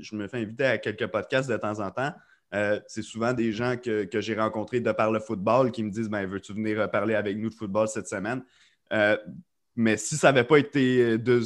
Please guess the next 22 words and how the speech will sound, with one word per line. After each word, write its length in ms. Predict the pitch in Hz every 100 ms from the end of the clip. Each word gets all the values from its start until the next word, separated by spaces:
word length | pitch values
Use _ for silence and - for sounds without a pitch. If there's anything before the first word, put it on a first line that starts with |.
| -
de 180 | 117
ces 160 | 113 123
rencontres-là, 760 | 113 117 113 104 - 110 143 151 - _ _
est-ce 240 | 95 95 -
que 80 |
c'est 160 | - 123
moi 220 | 117 135
qui 160 | 135 123
aurais 140 | 110
appelé ? 340 | 113 104 135 151
Probablement 680 | - 95 85 101 113 117
pas. 180 | 95 135
C'est 200 | 139 107
quelqu'un 340 | 98 117 117 110
d'autre 200 | 123 127
qui 100 | 107
aurait 220 | 101 107
rencontré 480 | 107 107 90 - 117
à 220 | 107 95
différents 520 | 123 - 120 104 117
événements. 560 | 113 104 98 95 123 131 _ _ _ _ _ _ _ _ -
Donc, 280 | 113 117